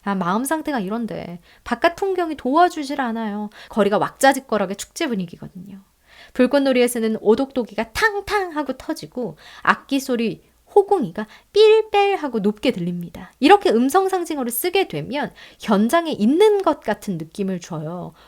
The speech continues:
왜 이렇게 현장을 활기차게 묘사했을까요? 어, 현실적으로 정월 대보름 거리의 모습은 그럴 거고요. 또 내 쓸쓸한 마음을 더욱 쓸쓸하도록 만들어주는 장치이기 때문에 그렇습니다. 외부의 상황이 화려하면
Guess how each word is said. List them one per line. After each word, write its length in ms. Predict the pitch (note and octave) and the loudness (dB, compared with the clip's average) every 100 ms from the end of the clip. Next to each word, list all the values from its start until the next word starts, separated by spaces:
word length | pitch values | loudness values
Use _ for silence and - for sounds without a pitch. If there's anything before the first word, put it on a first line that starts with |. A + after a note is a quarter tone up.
| - | 0
왜 200 | G3 B3+ | 4 6
이렇게 320 | F4+ F4+ D4 | 4 2 -2
현장을 360 | C4 C#4+ C4+ A3 | -6 -4 -4 -4
활기차게 460 | D4 D#4 D4 A#3 | -4 -6 -6 -6
묘사했을까요? 960 | F3+ E3+ G#3+ F#3 - E3+ - E3 A3 A3 _ _ _ _ _ _ - | -6 -6 -6 -6 -8 -14 -12 -12 -10 -12 _ _ _ _ _ _ -6
어, 60 | F#4 | 0
현실적으로 640 | F#4 A4+ A#4+ A4 G4+ F4 | 4 8 8 6 2 0
정월 280 | - A3 C#4 | 0 2 2
대보름 360 | A3 G3+ C4+ B3 | 2 0 -2 -2
거리의 300 | G3+ A3+ A#3 | -2 0 -2
모습은 360 | F#3+ G#3 G3+ | -4 -6 -6
그럴 280 | - A3 B3 | -2 0 0
거고요. 520 | G3 D#3 D#3 F3+ F3+ _ _ _ _ _ _ | -2 -4 -6 -6 -8 _ _ _ _ _ _
또 120 | E4 D#4 | -2 2
내 140 | G#3 | 2
쓸쓸한 480 | A#3 F#4+ F#4+ F#4+ D#4+ | 2 2 4 2 2
마음을 360 | A3 G#3 G#3 | -2 -2 -4
더욱 240 | G3+ F#3 - | -2 -4 -4
쓸쓸하도록 800 | E4 F4 F4+ F4 D#4+ - C4+ G#3 | -4 -4 0 0 0 -2 -4 -4
만들어주는 640 | D3+ F3+ A3+ G#3+ F#3+ F#3 | -4 -4 -4 -4 -6 -8
장치이기 720 | - F3 F#3 - D#4 C4+ A3+ | -8 -8 -8 -6 -6 -6 -8
때문에 420 | F3 D#3 D#3+ F3 _ _ | -10 -10 -10 -12 _ _
그렇습니다. 680 | - E3+ - E3 - - - _ _ _ _ _ _ _ _ | -14 -12 -12 -16 -18 -20 -20 _ _ _ _ _ _ _ _
외부의 420 | G3 G#3 B3 C#4+ C#4 | 4 4 4 0 -2
상황이 520 | C4+ A#3+ G#3 B3+ C#4+ _ | -4 -4 -4 -6 -10 _
화려하면 680 | - - F4 E4+ A#3+ F3+ A3+ | -10 -6 -4 -4 -6 -6 -8